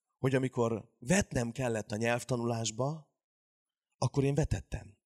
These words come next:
Pedig akkor nem az volt még, hogy minden iskolában. Nekünk a hivatalos nyelv még az orosz volt.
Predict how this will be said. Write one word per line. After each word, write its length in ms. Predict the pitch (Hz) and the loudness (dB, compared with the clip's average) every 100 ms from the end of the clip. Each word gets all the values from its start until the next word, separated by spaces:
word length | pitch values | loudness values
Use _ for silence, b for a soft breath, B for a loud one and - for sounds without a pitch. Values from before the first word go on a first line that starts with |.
| _ _ _ _ _ _ _ _ b b b | _ _ _ _ _ _ _ _ b b b
Pedig 160 | 143 | 0
akkor 200 | 156 - | 0 0
nem 120 | 220 359 | -4 -2
az 120 | 143 | -2
volt 240 | 127 135 | -2 -2
még, 120 | 127 123 | -2 -4
hogy 120 | 120 | -4
minden 260 | 131 113 | -4 -4
iskolában. 600 | 110 - 107 98 95 110 | -2 -2 -2 -4 0 2
Nekünk 320 | 127 135 147 151 | 2 2 -2 0
a 40 | |
hivatalos 440 | 185 156 127 120 | 2 2 0 -2
nyelv 220 | - 147 143 | -2 -2 -2
még 140 | 151 | -2
az 80 | 156 | -2
orosz 280 | 139 101 - | -2 -2 -6
volt. 360 | - - - | -8 -12 -16